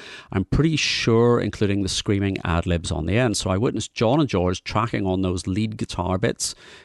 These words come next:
in the control room." It's famous for its lead guitar part.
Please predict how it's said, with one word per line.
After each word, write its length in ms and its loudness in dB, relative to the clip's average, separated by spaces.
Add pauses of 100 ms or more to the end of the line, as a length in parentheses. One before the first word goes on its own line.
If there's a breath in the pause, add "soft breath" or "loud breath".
in 160 -2
the 80 -2
control 400 -4
room." 440 0
It's 180 -10
famous 320 0
for 120 -4
its 140 -6
lead 160 -4
guitar 320 -6
part. 300 -6